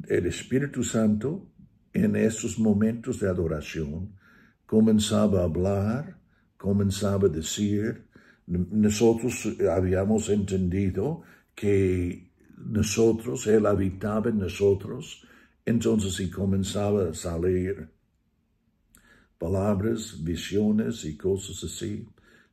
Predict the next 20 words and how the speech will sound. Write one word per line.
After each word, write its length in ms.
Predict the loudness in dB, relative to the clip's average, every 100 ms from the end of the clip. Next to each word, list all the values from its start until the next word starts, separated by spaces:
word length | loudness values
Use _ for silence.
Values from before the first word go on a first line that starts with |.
| _ -6
hasta 380 | -6 -6 -8
que 220 | -4 -2 -2
tomábamos 840 | -2 -4 -2 -2 -2 -4 -6 -4
notas 540 | -2 0 0 -2 -4
en 140 | -4 -4
ocasiones. 800 | -6 -6 -8 -8 -6 -4 -4 -4
Yo 240 | -2 -4
todavía 400 | -2 -4 -2 -2
me 100 | -2
acuerdo 380 | -4 -4 -2 -2
un 80 | -4
sueño 520 | -6 -4 -2 -2 -4
que 160 | -4 -6
me, 180 | -6
Dios 540 | -8 -8 -6 -2 -4 -4
me 120 | -8
dio 240 | -6 -6
en 160 | -6 -8
aquel 260 | -6 -6 -6
entonces, 640 | -6 -8 -8 -8 -12